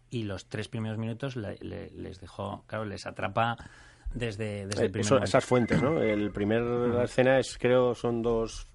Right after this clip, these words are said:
Speaker 2: fuentecitas, ¿no? De beber agua.
Speaker 1: Sí, eso,
Speaker 2: Que
Speaker 1: esa
Speaker 2: están
Speaker 1: primera
Speaker 2: ya,
Speaker 1: imagen
Speaker 2: ya,
Speaker 1: llama
Speaker 2: ya
Speaker 1: mucho la
Speaker 2: divididas,
Speaker 1: atención,
Speaker 2: eh,
Speaker 1: y luego la escena del coche,
Speaker 2: y
Speaker 1: por
Speaker 2: luego la
Speaker 1: supuesto.
Speaker 2: escena del coche, la iglesia, ¿no? Sale ahí en llamas,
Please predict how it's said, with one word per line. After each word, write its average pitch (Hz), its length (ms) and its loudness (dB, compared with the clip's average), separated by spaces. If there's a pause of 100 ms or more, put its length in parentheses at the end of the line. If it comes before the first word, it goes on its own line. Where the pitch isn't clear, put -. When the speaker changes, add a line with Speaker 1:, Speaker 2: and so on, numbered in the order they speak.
Speaker 2:
fuentecitas, 110 520 -4
¿no? 151 100 0
De 123 120 2
beber 113 240 2
agua. 127 220 -2
Speaker 1:
Sí, 113 320 -4 (140)
eso, 104 180 -6 (160)
Speaker 2:
Que 107 80 -6
Speaker 1:
esa 113 100 6
Speaker 2:
están 110 180 4
Speaker 1:
primera 117 120 4
Speaker 2:
ya, 123 60 6
Speaker 1:
imagen 117 340 4
Speaker 2:
ya, 113 60 2
Speaker 1:
llama 117 60 6
Speaker 2:
ya 117 40 6
Speaker 1:
mucho 120 220 4
la 113 80 4
Speaker 2:
divididas, 127 340 4
Speaker 1:
atención, 120 240 2
Speaker 2:
eh, 104 340 0
Speaker 1:
y 117 40 0
luego 104 220 0
la 110 80 -2
escena 101 260 -6
del 92 100 -6
coche, 123 240 -8
Speaker 2:
y - 40 -8
Speaker 1:
por 87 100 -6
Speaker 2:
luego 82 160 -4
la 82 60 -4
Speaker 1:
supuesto. 80 200 -8
Speaker 2:
escena 80 180 -6
del 82 80 -8
coche, 104 300 2
la 85 120 0
iglesia, 80 460 -4
¿no? 98 140 -2
Sale 78 300 -8
ahí 80 260 -6
en 78 180 -6
llamas, 104 600 -2